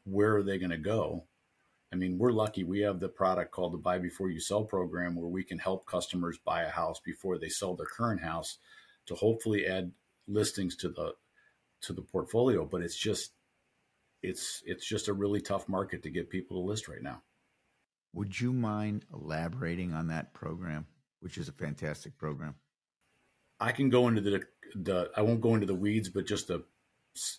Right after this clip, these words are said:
Speaker 1: the beginning of it. Basically, it allows you to borrow against your existing home, the equity that you currently have,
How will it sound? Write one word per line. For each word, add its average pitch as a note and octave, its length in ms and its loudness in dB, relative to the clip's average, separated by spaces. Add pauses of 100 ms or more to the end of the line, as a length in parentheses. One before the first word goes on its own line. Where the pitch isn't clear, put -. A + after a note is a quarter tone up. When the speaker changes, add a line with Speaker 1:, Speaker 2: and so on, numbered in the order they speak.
(140)
Speaker 1:
the F#2+ 120 -4
beginning G#2+ 500 4
of A2+ 140 4
it. A2+ 220 2 (140)
Basically, G#2+ 520 2
it F#2 80 2
allows F#2+ 420 2
you G2+ 100 0
to F#2+ 60 0
borrow F#2+ 380 4
against F#2+ 360 -2
your F#2 100 0
existing F2 540 -2
home, E2 460 -2 (320)
the G2+ 120 2
equity F#2+ 300 0
that E2+ 120 -4
you E2+ 100 -4
currently F2 500 -4
have, F2 420 0